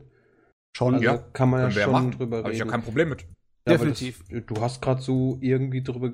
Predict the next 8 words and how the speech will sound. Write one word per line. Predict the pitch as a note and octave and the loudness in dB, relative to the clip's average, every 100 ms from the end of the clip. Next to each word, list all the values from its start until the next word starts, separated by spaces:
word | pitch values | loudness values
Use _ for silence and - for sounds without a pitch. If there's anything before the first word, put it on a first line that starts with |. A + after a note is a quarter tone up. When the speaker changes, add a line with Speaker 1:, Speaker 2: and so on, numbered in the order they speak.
| - | -8
Speaker 2:
so, | - B2+ | -8 -6
so | B2+ B2 | -4 -4
drumrum | - B2+ B2 B2+ C3 | -4 -4 -2 0 0
geredet. | B2+ A2+ A2 A2+ A#2+ - - - - _ - - _ - | 0 -4 -8 -12 -12 -12 -14 -20 -20 _ -20 -20 _ -12
Speaker 1:
Ja. | B2+ C#3 E3 D3 - | -8 -4 -2 -4 -4
Speaker 3:
Hab | - | -6
ich | - - | -6 0
nicht? | - G3 - | 2 2 -2